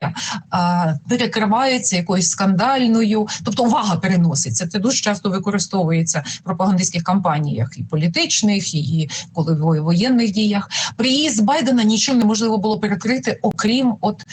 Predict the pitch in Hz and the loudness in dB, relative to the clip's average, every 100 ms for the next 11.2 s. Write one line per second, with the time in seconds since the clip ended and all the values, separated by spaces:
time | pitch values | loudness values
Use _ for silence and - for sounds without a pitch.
0 | - 196 170 180 196 208 208 196 175 202 | -6 -4 -2 0 0 2 2 2 0 0
1 | 165 135 - - - - 175 170 180 170 | 0 -4 -8 -14 -18 -6 -2 0 -2 -2
2 | 247 302 - - - 226 226 202 202 233 | -2 -2 -8 -20 -6 -2 0 2 4 4
3 | 214 - 175 170 170 - 175 202 247 214 | 2 0 -2 0 -2 0 0 0 0 0
4 | 170 196 - - - 165 165 170 175 214 | 0 -2 -4 -12 -8 -2 0 2 2 0
5 | 202 - 196 175 175 170 151 147 107 127 | 0 -2 -4 -4 -2 -2 0 -2 -4 -6
6 | - - - 214 220 247 269 269 254 226 | -8 -10 -4 0 2 2 2 2 0 0
7 | - 208 165 269 254 175 - 185 233 208 | -4 -6 -2 0 0 -2 0 0 2 2
8 | 170 202 - - 214 170 139 170 160 - | 2 0 -2 -2 0 0 2 0 -2 -6
9 | - - 185 175 175 165 165 185 240 - | -14 -6 -2 0 0 2 0 0 -2 -2
10 | 277 220 226 175 170 180 208 214 208 214 | 0 2 2 0 0 0 2 2 4 2
11 | 190 165 | 2 -2